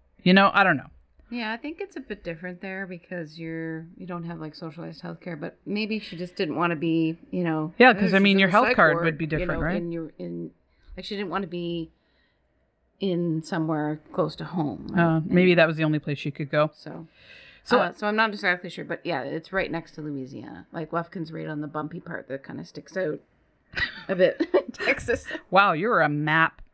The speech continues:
Speaker 1: mapper, aren't you?
Speaker 2: <laughs> Yeah.
Speaker 1: So
Speaker 2: I'm
Speaker 1: she
Speaker 2: a
Speaker 1: was
Speaker 2: geography genius.
Speaker 1: Yeah, there you go. Um, she was discharged from the hospital, and pretty much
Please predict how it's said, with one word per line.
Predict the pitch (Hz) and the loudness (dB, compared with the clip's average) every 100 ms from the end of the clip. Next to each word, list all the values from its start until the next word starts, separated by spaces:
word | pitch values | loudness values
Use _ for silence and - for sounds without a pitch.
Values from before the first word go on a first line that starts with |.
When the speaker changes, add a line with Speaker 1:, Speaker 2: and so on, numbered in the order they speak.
| 160 | 2
Speaker 1:
mapper, | 143 160 156 135 | 4 4 4 4
aren't | 147 151 | 2 2
you? | 135 131 | 0 0
Speaker 2:
<laughs> | - | -4
Yeah. | 233 247 - - - | -4 -6 -8 -20 -16
Speaker 1:
So | - 240 | 2 4
Speaker 2:
I'm | |
Speaker 1:
she | 240 | 6
Speaker 2:
a | 294 | 6
Speaker 1:
was | 214 | 8
Speaker 2:
geography | 214 220 226 202 | 6 4 -10 -10
genius. | 190 165 180 220 | -8 -6 0 4
Speaker 1:
Yeah, | 196 190 | 6 6
there | 208 | 4
you | 220 | 4
go. | 180 170 185 190 | 2 2 2 6
Um, | 180 180 180 180 _ - | 6 6 4 0 _ -8
she | 196 262 | -4 0
was | 294 302 - | 2 2 2
discharged | 254 - 254 247 | -2 2 4 4
from | - 214 | 2 2
the | 185 | 4
hospital, | 226 262 - 190 170 - | 6 4 4 6 6 4
and | 208 196 - _ _ _ _ - | 2 2 -2 _ _ _ _ 0
pretty | 370 381 | 4 6
much | 233 214 208 160 - | 6 8 8 6 -2